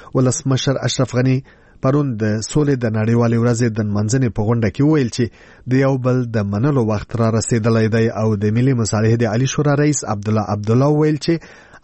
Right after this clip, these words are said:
افغانان ټول اوربند غواړي. ملالۍ بشیر د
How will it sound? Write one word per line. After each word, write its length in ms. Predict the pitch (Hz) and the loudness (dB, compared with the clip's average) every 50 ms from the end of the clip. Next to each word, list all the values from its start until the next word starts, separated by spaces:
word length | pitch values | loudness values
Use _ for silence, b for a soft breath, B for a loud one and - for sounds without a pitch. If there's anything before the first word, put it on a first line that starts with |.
| 110 | -6
افغانان 420 | 107 - 110 110 113 113 113 113 - - - | -4 -4 -2 0 0 0 0 0 -2 -2 0
ټول 260 | 147 143 135 139 143 - _ - 107 | 2 2 2 0 -2 -6 _ -2 0
اوربند 500 | 113 113 117 117 143 143 120 113 101 107 | 0 0 0 0 -2 -2 -2 -2 -2 -2
غواړي. 220 | 120 117 120 127 117 b b b b b b _ _ _ - - - - | 0 2 2 0 -2 b b b b b b _ _ _ -20 -10 -4 -2
ملالۍ 320 | 151 156 151 156 160 156 143 147 | 0 2 2 2 2 2 0 0
بشیر 320 | 139 - - 160 151 - - | -2 -2 0 -2 -2 -2 -6
د 320 | - - - _ - 135 | -14 -20 -20 _ -4 -2